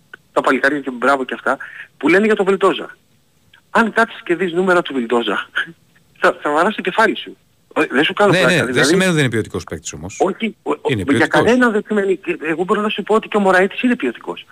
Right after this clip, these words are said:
Speaker 1: Και αν βάλουμε κάτω μόνο
Speaker 2: Ε, δεν είναι
Speaker 1: νούμερα
Speaker 2: το
Speaker 1: και
Speaker 2: ίδιο, τώρα
Speaker 1: αυτά,
Speaker 2: Βιλντόζα με τον Μωραήτη, εντάξει, μην
Speaker 1: όχι, ε, που δεν είναι, δεν είναι το ίδιο.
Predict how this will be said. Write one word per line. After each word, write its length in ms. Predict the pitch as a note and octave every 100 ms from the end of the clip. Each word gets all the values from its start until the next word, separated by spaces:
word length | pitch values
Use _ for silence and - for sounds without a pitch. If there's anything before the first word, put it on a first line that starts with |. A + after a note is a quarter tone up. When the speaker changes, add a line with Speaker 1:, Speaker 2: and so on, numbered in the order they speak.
| - -
Speaker 1:
Και 220 | - D#3+ D#3+
αν 180 | G3 A3
βάλουμε 260 | G#3 A3 G3
κάτω 300 | F#3+ F#3+ D#3
μόνο 240 | F3+ G3
Speaker 2:
Ε, 40 |
δεν 60 | D#3
είναι 80 | A#2+
Speaker 1:
νούμερα 120 | C#3+
Speaker 2:
το 60 | C3+
Speaker 1:
και 40 |
Speaker 2:
ίδιο, 140 | E2 D2+
τώρα 120 | F3+
Speaker 1:
αυτά, 120 | G2+
Speaker 2:
Βιλντόζα 280 | G2+ G#2+ G2+
με 60 |
τον 100 | G2
Μωραήτη, 320 | G2 A#2 D#3 B2+
εντάξει, 360 | A#2+ - -
μην 140 | G2+ A3+
Speaker 1:
όχι, 360 | C#4 - C4+
ε, 80 | -
που 180 | D3 E3+
δεν 180 | D#3 G3
είναι, 100 | B3+
δεν 140 | E3+
είναι 180 | C3+ A#2+
το 100 | A2
ίδιο. 320 | G#2 - D#2+